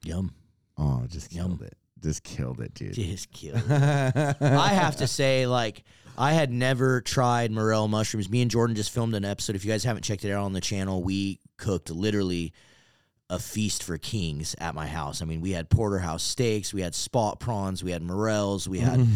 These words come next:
Speaker 2: <laughs>
Speaker 1: steelhead, we had asparagus. Like, we had literally everything, and it was so good. But those stuffed morels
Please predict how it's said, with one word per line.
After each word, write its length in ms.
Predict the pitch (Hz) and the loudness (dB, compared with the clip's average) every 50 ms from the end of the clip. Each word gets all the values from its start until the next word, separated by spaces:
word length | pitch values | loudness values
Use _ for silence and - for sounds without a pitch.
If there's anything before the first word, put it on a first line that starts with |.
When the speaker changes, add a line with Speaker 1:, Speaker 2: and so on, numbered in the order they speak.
| 98 101 | 8 8
Speaker 2:
<laughs> 200 | 98 95 98 92 | 8 8 6 4
Speaker 1:
steelhead, 840 | 90 - - - 165 151 139 127 127 127 127 120 117 113 113 107 104 104 | 2 -2 -2 2 4 4 4 6 4 4 4 4 4 4 2 2 0 0
we 140 | 107 107 | 0 0
had 440 | 104 98 98 95 90 85 82 80 82 _ _ _ _ _ _ _ _ _ _ _ _ _ _ _ _ _ - | 0 -2 -2 -4 -2 -4 -4 -6 -10 _ _ _ _ _ _ _ _ _ _ _ _ _ _ _ _ _ -6
asparagus. 800 | 101 - - - - 147 143 143 143 139 135 123 131 123 117 - | -4 -4 -4 0 2 4 6 6 6 4 4 4 2 2 2 0
Like, 120 | 123 110 104 | -2 0 4
we 160 | 165 196 180 | 6 8 8
had 220 | 151 127 113 98 | 8 6 4 2
literally 400 | 113 123 135 131 127 113 104 - - | 2 2 4 4 4 2 2 0 0
everything, 720 | 107 110 107 98 101 92 - - 92 87 85 82 82 82 _ - | -2 -2 0 0 -4 -4 -4 -6 -6 -6 -4 -6 -8 -10 _ -8
and 120 | - 92 101 | -6 -4 -4
it 100 | 101 85 | -4 -4
was 140 | 95 90 - | -4 -4 -2
so 380 | - - - 127 127 127 120 | -2 0 2 2 4 2 2
good. 220 | 104 110 107 98 85 | 2 0 -2 0 0
But 180 | 95 90 - | -2 0 4
those 480 | 120 113 123 131 139 147 135 - - - _ - - - _ _ - - - | 6 8 8 10 8 8 6 4 -2 -8 _ -20 -20 -20 _ _ -18 -10 -6
stuffed 560 | - - - - 123 117 117 113 - - - | -4 -2 2 4 4 4 4 4 0 -2 -2
morels 800 | 117 113 107 101 101 98 98 92 87 82 82 78 - - - | 0 2 4 4 4 4 2 2 0 -2 -4 -4 -6 -6 -8